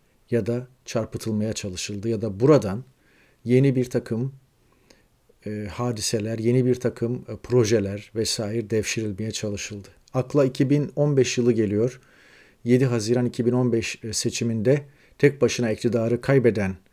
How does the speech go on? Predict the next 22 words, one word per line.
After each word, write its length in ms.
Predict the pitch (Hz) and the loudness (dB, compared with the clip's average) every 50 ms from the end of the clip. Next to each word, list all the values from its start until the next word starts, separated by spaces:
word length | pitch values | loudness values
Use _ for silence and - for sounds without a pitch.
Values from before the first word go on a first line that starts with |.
| _ _ _ _ _ _ _ _ _ _ _ - | _ _ _ _ _ _ _ _ _ _ _ -8
A 120 | - 117 113 | -8 -8 -6
K 240 | - - 127 113 104 | -6 -4 -6 -6 -4
P, 300 | - - 131 147 165 - _ _ _ _ _ _ _ _ _ | 0 2 2 2 2 0 _ _ _ _ _ _ _ _ _
sonraki 580 | - - 120 120 127 127 123 123 - 135 113 | -6 -2 0 2 2 2 2 2 0 0 4
beş 260 | 110 143 135 - - 117 | 6 6 6 6 2 -2
ayda 480 | 110 110 104 123 135 139 135 - - _ _ _ _ _ _ _ _ _ _ _ _ _ _ _ _ - | -2 -2 2 2 2 2 0 -4 -12 _ _ _ _ _ _ _ _ _ _ _ _ _ _ _ _ -10
Türkiye'de, 560 | - - 135 123 - - 117 107 107 98 120 | -4 -2 -2 -2 0 0 2 2 2 4 4
ülkede 640 | 127 127 123 - - 127 117 104 123 127 131 127 127 - - | 4 4 4 2 2 0 2 4 6 4 4 4 0 -6 -12
büyük 360 | 127 113 110 131 143 139 - - | -8 -2 2 2 2 0 2 4
bir, 200 | 131 131 127 - | 4 4 4 2
e, 240 | - 110 113 110 | -2 -2 -2 -4
terör 520 | 107 - - 127 123 135 151 143 113 98 92 - _ - | -4 -2 2 6 8 8 8 8 6 2 -4 -14 _ -6
dalgası 640 | 117 110 110 107 101 113 107 - - - 120 107 87 - _ _ _ _ _ _ _ _ _ _ _ _ _ _ _ _ _ _ _ _ _ _ _ _ - | -4 -2 -2 -2 -2 -2 -2 -2 0 0 0 0 -2 -6 _ _ _ _ _ _ _ _ _ _ _ _ _ _ _ _ _ _ _ _ _ _ _ _ -2
yaşanmasına 840 | 113 117 107 - 127 120 113 113 110 101 - - - 117 113 104 95 _ _ _ _ - | -2 -2 0 0 -2 -2 -4 -4 -4 -4 -4 -2 -2 -4 -6 -6 -10 _ _ _ _ -2
izin 320 | - 120 101 127 131 123 107 | 0 2 4 4 2 2 2
vermiş, 540 | 101 101 101 117 135 131 - - - - _ _ _ _ _ _ _ _ _ - | 0 -2 -2 -2 -2 -2 -4 -6 -8 -12 _ _ _ _ _ _ _ _ _ 0
yüzlerce 460 | 123 123 113 107 139 151 147 120 127 120 | 0 2 4 4 4 4 4 4 2 2
insan 280 | 110 - - 123 113 | 2 0 -2 -2 -2
hayatını 580 | 107 110 113 113 110 110 - - 113 110 104 - | -4 -4 -4 -4 -4 -6 -6 -6 -6 -6 -6 -4
kaybetmişti. 840 | - 117 110 101 107 104 - - 110 101 - - - 143 151 139 143 _ _ _ _ _ _ _ _ - - - - - _ _ _ _ _ _ | -4 -4 -4 -4 -6 -10 -10 -10 -8 -8 -6 -4 -2 -2 -2 -4 -6 _ _ _ _ _ _ _ _ -20 -20 -20 -20 -20 _ _ _ _ _ _
Her 240 | - - - - - | -2 2 2 2 2
taraftan 540 | - 113 95 95 - - - 131 135 151 | 0 -2 -2 -4 -4 -2 0 0 0 0